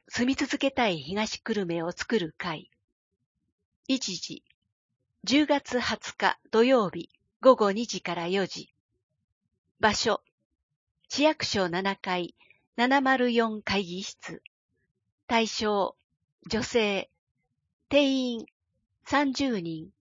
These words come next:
要予約。講師、豊島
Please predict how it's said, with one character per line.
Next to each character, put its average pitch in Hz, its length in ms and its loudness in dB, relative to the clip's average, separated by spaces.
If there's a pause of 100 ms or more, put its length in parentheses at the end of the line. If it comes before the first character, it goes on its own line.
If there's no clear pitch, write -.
(440)
要 214 300 6
予 175 160 -2
約。 180 420 -4 (1000)
講 220 220 6
師、 - 340 -10 (1040)
豊 277 100 0
島 247 440 -2